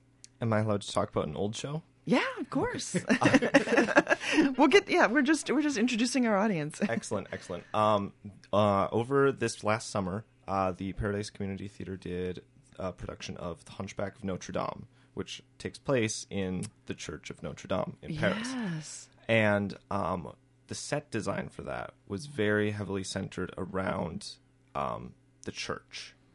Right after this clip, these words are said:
Speaker 1: and being able to have that set sort of disappear when you don't need it and then show up again. So the way we did that was we had basically the whole frame of it was against a backdrop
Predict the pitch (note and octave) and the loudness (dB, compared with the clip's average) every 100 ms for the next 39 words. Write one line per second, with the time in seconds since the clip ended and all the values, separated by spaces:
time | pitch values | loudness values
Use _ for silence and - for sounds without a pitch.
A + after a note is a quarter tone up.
0 | _ _ - F#2+ G2+ G2 G2 F#2 G2+ G#2+ | _ _ -10 -4 -2 0 -2 -4 -6 -6
1 | G2+ F#2+ - F#2 - - - G#2+ - F#2+ | -4 -4 -2 -4 -4 -8 -2 -2 -2 -8
2 | D#2+ - - D#3+ - - - C3+ C3 A#2+ | -10 -12 -8 -6 -6 -10 -2 0 2 0
3 | A2 F#2 G#2+ G#2 G#2 G#2 G2+ G2 - F#2+ | -2 0 -2 -2 -2 0 -2 -4 -6 -6
4 | F#2 - G#2 F#2+ - - - - _ - | -6 -2 -2 -2 -6 -12 -12 -16 _ -4
5 | G2+ G#2 E3 D3+ A2+ G2+ E2+ F#2 - F#2+ | 0 2 2 2 0 -2 0 -4 -4 -2
6 | G2 F2 - - G2 G2 F#2+ F2+ - G2+ | -2 -2 -8 -8 -4 -2 -2 -4 -6 -6
7 | - - F#2 - A#2+ - - C3+ A#2+ G2+ | -6 -8 -10 -6 -6 -6 -2 2 2 0
8 | F2+ F#2 - _ _ _ - F#2+ F2+ G#2+ | 0 -2 -4 _ _ _ -8 -6 0 -2
9 | - G2+ G2+ G2+ - F#2 E2 | 0 0 2 2 0 -2 -2